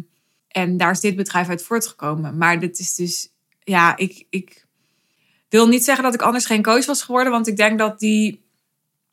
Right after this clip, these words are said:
die roeping, uiteindelijk voelde het wel als een roeping, dat die anders ook wel, eh, me op een andere manier had bereikt.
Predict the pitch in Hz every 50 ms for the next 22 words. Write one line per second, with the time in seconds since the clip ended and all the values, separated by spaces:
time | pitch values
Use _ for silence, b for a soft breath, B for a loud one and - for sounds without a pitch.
0 | _ _ _ _ _ _ - 190 190 220 208 214 190 208 233 233 233 247 226 208
1 | 190 175 175 196 185 196 202 202 196 - 214 214 214 202 196 196 190 202 196 208
2 | 196 185 208 233 226 - 202 185 175 175 175 180 185 208 202 - 208 208 202 -
3 | - 202 240 233 247 247 247 240 240 233 - - - - 226 220 214 214 214 208
4 | 208 - - 208 208 208 196 - 190 180 202 220 220 226 233 233 233 226 226 226
5 | 202 202 190 190 196 247 311 330 330 - - -